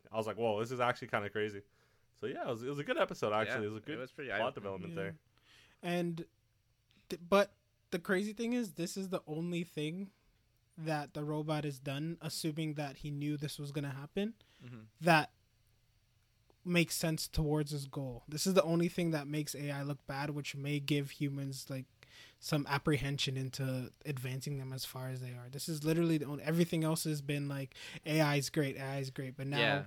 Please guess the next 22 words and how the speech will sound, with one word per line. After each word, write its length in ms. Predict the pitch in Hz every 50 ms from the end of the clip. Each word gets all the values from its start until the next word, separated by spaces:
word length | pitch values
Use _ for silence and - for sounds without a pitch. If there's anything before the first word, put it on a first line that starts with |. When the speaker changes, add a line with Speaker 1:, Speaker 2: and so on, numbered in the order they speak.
| - - - - - - _ _ _ _ _ _ _ _ _ -
Speaker 3:
they're 140 | 175 160
murdering 640 | 143 147 151 156 160 151 156 156 151 151 147 143 143
all 160 | 143 143 143
these 220 | 139 143 143 135 -
humans, 540 | - 151 143 135 135 131 131 127 127 - -
right? 220 | 139 135 139 143
Speaker 1:
Yeah. 80 | 113 107
Speaker 3:
So, 420 | 101 139 151 135 135 135 135 123 - _ _ _ _ _ _ _ _ _ _ - - -
I 80 | 175 185
don't 100 | 185 170
know. 160 | 156 139 123 -
His 140 | - 165 170
end 200 | 160 180 185 185 180
goal 140 | 196 196
seems 320 | 202 - - 196 180 165 151
interesting 500 | 135 151 139 - 143 - - 139 135 131
to 80 | 113 113
Speaker 2:
Mm. 40 | 131
Speaker 3:
me. 100 | 131 127
I 120 | 131 143
don't 120 | 151 160 165
know. 320 | 160 160 156 156 147 143